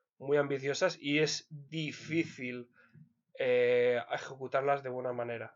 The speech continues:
Pero es, es lo típico, dices en plan de, "Joder, esto me parece que está mal por esto, por esto, por esto". ¿Y cómo lo arreglas?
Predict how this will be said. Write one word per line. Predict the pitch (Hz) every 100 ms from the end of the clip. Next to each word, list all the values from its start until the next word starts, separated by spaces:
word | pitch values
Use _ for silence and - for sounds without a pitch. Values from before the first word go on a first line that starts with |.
| -
Pero | 127 127 123 127
es, | 135
es | 175 156
lo | 175
típico, | 180 180 185
dices | 165 165
en | 156
plan | 147 139
de, | 131
"Joder, | - 160 160 156
esto | 147 147 175
me | 175
parece | 165 160 165
que |
está | 151 156
mal | 165 165
por | 151
esto, | 151 160
por | 151
esto, | 147 131
por | 139
esto". | 131 123
¿Y |
cómo | 123 175 202
lo |
arreglas? | 202 196 151 123 -